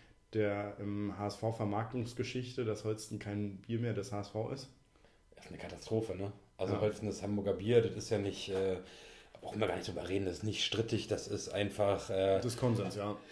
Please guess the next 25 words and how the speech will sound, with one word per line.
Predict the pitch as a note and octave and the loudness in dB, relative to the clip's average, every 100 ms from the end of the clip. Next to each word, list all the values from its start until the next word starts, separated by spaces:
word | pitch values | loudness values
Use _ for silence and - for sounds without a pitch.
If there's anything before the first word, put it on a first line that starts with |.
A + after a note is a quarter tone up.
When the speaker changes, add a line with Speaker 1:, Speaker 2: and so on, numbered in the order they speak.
| - - - - | 10 10 10 2
Speaker 2:
das | G2 | 2
ist | A#2 - | 2 4
Hamburger | C3+ C3 A#2+ A2+ | 8 12 12 12
Fußballtradition, | - E3 E3+ C3 A#2 A2+ G#2+ A#2 A2+ A2 A#2 A#2 A2 | 10 4 8 12 12 12 12 8 8 8 8 10 10
würde | A2 | 8
ich | |
fast | G#2+ A2+ - | 8 4 6
sagen. | A2 G#2 G#2+ G#2+ G2+ | 8 10 10 4 2
Also | G#2+ A2 | 4 8
der, | G#2+ A2+ G#2+ F#2+ G#2 F#2 | 10 10 8 6 -4 0
also | A2 G#2+ | 2 6
Holsten | A#2+ A#2 A#2+ | 6 6 2
ist | A2+ | 4
ja | A2+ | 6
so | B2 | 8
lange | A#2+ A#2 | 8 6
Partner | - C3+ B2+ | 4 4 6
im | A2 | 6
H | A#2 | 4
S | A2+ | 4
V, | - A2+ A#2 | 6 8 8
ist | A#2 | 6
ein | F#2 | 2
Hamburger | A2+ A#2 G#2+ | 4 6 6
Bier | G2 A2 C3 B2+ A#2 | 6 8 10 10 6